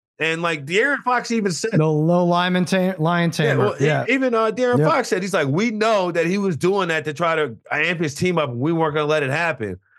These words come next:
Speaker 1: Like, we knew that we had to go out and win this
Speaker 2: Mm-hmm.
Speaker 1: game, especially now because of this."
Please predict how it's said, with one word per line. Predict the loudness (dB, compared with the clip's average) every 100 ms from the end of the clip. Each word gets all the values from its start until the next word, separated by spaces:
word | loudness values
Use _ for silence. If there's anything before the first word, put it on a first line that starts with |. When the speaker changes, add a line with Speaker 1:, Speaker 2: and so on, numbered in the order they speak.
| _
Speaker 1:
Like, | -2 0
we | 0 2
knew | 2
that | 0
we | 0 0
had | 0
to | 0
go | 2
out | 2
and | 0
win | 0
this | 2 4
Speaker 2:
Mm-hmm. | 2
Speaker 1:
game, | 0
especially | -4 -2 -2 -2 -4
now | -2 -2
because | -2 -2 -2 0
of |
this." | 0 0